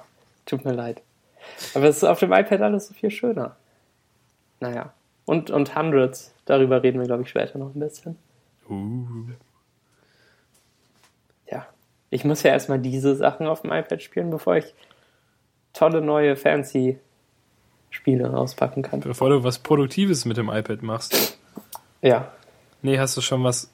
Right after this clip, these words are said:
Speaker 2: irgendwas Produktives mit dem iPad gemacht?
Speaker 1: Ich hab mir Foldify geladen und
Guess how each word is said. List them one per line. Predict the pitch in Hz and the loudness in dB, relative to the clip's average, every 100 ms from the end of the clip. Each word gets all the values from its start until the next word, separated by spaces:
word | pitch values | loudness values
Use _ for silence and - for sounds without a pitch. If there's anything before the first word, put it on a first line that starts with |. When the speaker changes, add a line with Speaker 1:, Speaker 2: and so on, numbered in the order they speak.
| - | -4
Speaker 2:
irgendwas | 131 147 139 | 0 0 -2
Produktives | - 123 123 131 127 | -2 -2 -2 -4 -2
mit | - | -4
dem | - | -4
iPad | 120 120 123 | -4 -6 -8
gemacht? | 120 120 151 - _ _ _ _ _ | -8 -8 -10 -16 _ _ _ _ _
Speaker 1:
Ich | 143 143 | 4 4
hab | 139 - | 2 2
mir | 143 | 2
Foldify | 135 180 180 156 - 143 | 4 4 4 4 0 0
geladen | 143 135 135 139 | 2 4 4 2
und | - 131 131 - | -2 -4 -6 -16